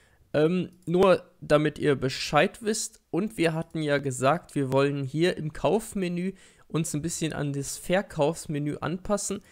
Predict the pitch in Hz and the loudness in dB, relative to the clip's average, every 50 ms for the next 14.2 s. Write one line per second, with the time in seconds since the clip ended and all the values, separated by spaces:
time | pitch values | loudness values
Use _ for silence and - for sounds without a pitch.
0 | _ - - - 139 156 - - - 165 170 170 160 160 151 143 147 156 165 156 | _ -10 -2 2 2 2 2 0 -2 2 4 4 4 4 4 2 2 2 4 4
1 | 156 165 - - - - 147 139 147 151 - - 160 147 143 147 156 147 139 139 | 2 0 -2 -4 -4 -2 0 2 2 0 0 2 2 4 4 4 2 0 -2 0
2 | 131 131 131 - 160 196 - - - - _ _ - - - - 143 151 - - | -2 0 4 4 4 4 2 0 -18 -20 _ _ -20 -6 2 4 4 4 4 2
3 | - - 151 147 151 151 139 139 143 147 143 143 139 139 135 - - 139 139 143 | -4 -2 0 0 0 0 0 2 4 6 8 8 8 6 4 2 0 -2 0 2
4 | 156 175 - - - 151 151 - - - 143 156 - - 160 147 143 143 143 135 | 2 0 0 -2 0 0 2 2 4 2 2 2 2 0 2 2 4 2 2 0
5 | - - _ _ _ _ _ _ _ _ _ _ - 147 175 220 - - - 170 | -4 -8 _ _ _ _ _ _ _ _ _ _ 2 4 4 4 2 0 0 2
6 | 170 170 170 170 170 - 175 165 160 156 - 147 143 139 151 156 160 151 156 139 | 4 4 4 2 2 2 2 2 2 0 0 -2 0 2 2 2 4 4 2 2
7 | 127 - - 143 151 151 147 139 - - 151 160 156 - - 143 139 131 - 139 | 6 6 6 6 6 4 0 -2 0 0 0 0 0 0 0 0 0 0 0 2
8 | 143 175 - - - - 240 240 240 247 262 277 - - _ - - - - _ | 2 2 2 0 0 2 4 4 4 4 0 -4 -10 -14 _ -18 -18 -18 -18 _
9 | - - _ - 143 147 170 - - - 156 160 165 156 147 151 156 - - - | -20 -14 _ 2 4 4 4 4 0 0 2 4 4 4 4 2 0 -2 -6 -10
10 | - - - 139 143 170 165 - - - - - 147 139 135 135 131 131 135 135 | -4 0 2 2 2 2 -2 -6 -10 -12 -6 -2 0 0 2 2 0 0 0 0
11 | 143 143 - - - - - 123 123 120 131 131 151 175 - - 240 180 - - | 0 -2 -2 -4 -4 0 2 2 2 2 2 2 0 0 2 0 -2 -2 -2 -2
12 | - - 147 156 - - 139 - - - - - - 151 175 - - - 226 220 | 0 0 0 0 0 -2 -4 -4 -4 -10 -8 -4 -2 -2 -2 -2 -4 -4 -4 -2
13 | 220 220 220 214 - - 208 214 214 226 226 220 - - 247 233 226 220 220 247 | 2 2 2 2 2 0 -4 -4 -4 -6 -6 -6 -6 -4 -4 -4 -2 0 0 0
14 | 262 - - | 0 -2 -8